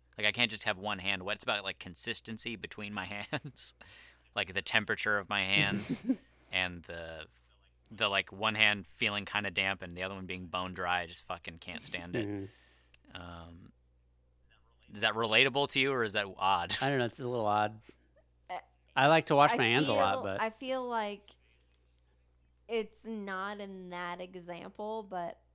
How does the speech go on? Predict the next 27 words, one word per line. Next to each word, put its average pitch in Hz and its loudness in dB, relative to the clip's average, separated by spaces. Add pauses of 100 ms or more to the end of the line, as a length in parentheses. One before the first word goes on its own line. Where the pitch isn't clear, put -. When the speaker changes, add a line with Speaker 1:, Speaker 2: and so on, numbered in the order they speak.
Speaker 3:
I 190 -4
f-, 190 -12 (240)
I, 131 -8 (360)
like, 190 -6
I 190 -4
relate 180 -6
to 190 -16
the 180 -14
sentiment, 214 -12
and 190 -14
I 185 -14
feel 208 -14
like - -12
there's 208 -14
something, 208 -14
if 196 -20
I, - -14
if - -20
I - -16
could - -12
Speaker 1:
Mm. 92 -12 (160)
Speaker 3:
figure - -12
out - -14
what - -12
it 220 -16
is 76 -14 (100)
that, 226 -14